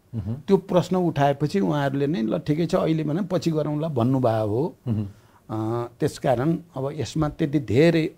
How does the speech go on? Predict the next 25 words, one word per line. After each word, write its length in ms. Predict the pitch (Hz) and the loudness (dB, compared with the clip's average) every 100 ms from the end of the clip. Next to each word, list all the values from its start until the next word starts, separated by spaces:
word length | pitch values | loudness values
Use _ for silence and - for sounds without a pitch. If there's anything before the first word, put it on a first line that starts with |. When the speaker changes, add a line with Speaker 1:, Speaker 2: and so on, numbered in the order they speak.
| - | 0
Speaker 2:
असहज 600 | 135 - 170 180 190 170 - _ _ - | 0 6 8 10 8 6 -8 _ _ -8
मान्नुपर्ने 680 | 165 143 139 147 139 131 143 | -2 2 2 2 2 0 0
केही 180 | 170 135 | -2 -4
छैन। 220 | - 113 | -4 -4
Speaker 1:
त्यसमा 260 | 175 170 175 | -2 2 2
हाम्रो 200 | 131 131 | 2 0
सुरक्षा 320 | 143 135 135 | 0 0 2
निकायले 400 | 123 123 113 120 | 0 0 0 0
केही 420 | 123 - - 131 | -4 -10 -2 0
असन्तुष्टि 400 | 110 127 113 113 | 0 -2 -6 -8
जनाएको 380 | 110 104 101 101 | -6 -6 -6 -8
हो? 180 | 104 202 - _ _ _ _ _ - - _ _ | -10 -10 -18 _ _ _ _ _ -20 -20 _ _
Speaker 2:
अब 180 | 165 160 196 175 214 196 - | -2 4 4 4 -4 -16 -2
उहाँहरूले 800 | 185 180 196 196 180 135 131 175 - - | 4 10 10 10 6 4 2 -2 -10 -4
चाहिँ 220 | 180 175 - | -2 -2 -4
के 120 | - 208 | 0 6
हो 280 | 185 226 | 10 10
भनेर 340 | 226 123 147 165 | 10 6 6 6
बुझ्ने 640 | 127 120 156 156 151 143 | 4 2 4 6 6 4
गरिकन 460 | 139 135 135 139 135 | 0 0 0 -2 -2
गर्नुभएको 640 | 123 127 135 120 123 127 | 0 0 0 0 0 0
हो 60 | |
र 100 | 156 | 0
सरकारले 640 | 180 - 165 165 175 160 151 | 0 4 6 8 6 6 4
पनि, 320 | 135 117 | 2 0